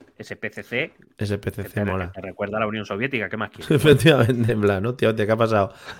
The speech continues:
Speaker 2: Y entonces Yolanda, de ahí, "Partido Comunista", y bueno, bueno, resucita, hay una movida, ya verás.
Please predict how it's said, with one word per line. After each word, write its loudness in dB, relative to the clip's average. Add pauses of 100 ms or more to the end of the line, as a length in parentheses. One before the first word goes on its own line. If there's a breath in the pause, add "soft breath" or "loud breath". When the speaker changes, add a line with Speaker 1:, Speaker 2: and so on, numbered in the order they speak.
(200 loud breath)
Speaker 2:
Y 2
entonces 0
Yolanda, 2
de 0
ahí, 0
"Partido -4
Comunista", 0
y 0
bueno, -4
bueno, -10
resucita, -8
hay -2
una -8
movida, -6
ya -8
verás. -18